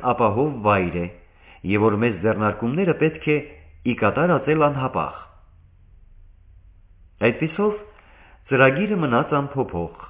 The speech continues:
Պայմանավորվեցին ճանապարհ ընկնել հաջորդ օրը երեկոյան և բարենպաստ եղանակ ու համընթաց քամի լինելու դեպքում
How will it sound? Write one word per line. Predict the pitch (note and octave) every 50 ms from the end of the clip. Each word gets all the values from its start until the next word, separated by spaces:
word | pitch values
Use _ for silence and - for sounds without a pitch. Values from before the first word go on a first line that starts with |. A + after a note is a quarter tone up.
| - - _ - - - - - - - - - - - -
Պայմանավորվեցին | - G2 A2 A#2 A#2 B2 B2 C3 B2+ C3 C3 C3 C#3 C#3 - F3 G3 G3 F3+
ճանապարհ | D#3+ C#3+ B2 A#2 A2 - D3 E3 D#3
ընկնել | C3 A2+ - F#2+ G#2 A#2 A#2
հաջորդ | F#2+ G2 G2+ F#2+ F#2 B2+ D#3+ E3 - -
օրը | G2+ F2 F2
երեկոյան | E2 E2 E2+ E2 D#2 D#2 F2 F2 F#2 G#2 B2+ E3 F3+ F3+ F3+ - - - - - _ - - - - -
և | F#3 G#3+ - F2+
բարենպաստ | E2+ A#2 A#2 A#2 A#2 A#2 A#2+ - F3+ G3 F#3+ - - A#2
եղանակ | G#2+ G#2 F#2+ G#2 F#2+ G#2+ B2 B2+ - -
ու | F#2+ E2+
համընթաց | F2+ F#2+ F#2 G2 F2+ E2 G2+ G#2+ G#2 - - -
քամի | - - G2 F#2 G2 G2 F2+
լինելու | F2 E2+ E2 F2 D2+ D#2+ D#2+ -
դեպքում | D#2 - - - - C#3 F3+ G3